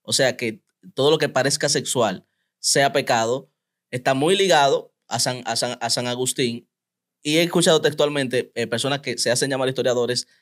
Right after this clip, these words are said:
decir que básicamente el, los pecados sexuales, se, para-,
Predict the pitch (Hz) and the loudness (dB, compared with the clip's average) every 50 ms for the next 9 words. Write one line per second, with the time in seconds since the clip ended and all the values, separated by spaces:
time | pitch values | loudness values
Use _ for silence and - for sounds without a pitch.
0 | _ _ _ 127 127 127 - 120 113 107 - _ _ _ _ _ _ _ _ _ | _ _ _ -2 0 0 2 0 0 -2 -4 _ _ _ _ _ _ _ _ _
1 | _ _ - - 139 131 127 123 120 120 143 160 165 180 170 165 156 160 175 175 | _ _ -4 0 0 2 2 2 2 2 2 2 2 2 2 2 2 2 2 0
2 | 165 - 151 151 143 151 - _ _ _ _ _ _ _ _ _ _ _ _ - | 0 0 0 0 0 0 -4 _ _ _ _ _ _ _ _ _ _ _ _ 0
3 | 147 151 147 147 - 143 143 147 156 151 139 127 - 170 175 175 165 170 156 - | 0 0 0 -2 -2 -2 0 0 0 0 0 0 4 4 4 4 4 4 2 2
4 | 175 156 143 131 123 123 131 117 - - 127 127 | 2 4 4 2 2 0 -2 -4 -4 -4 -4 -6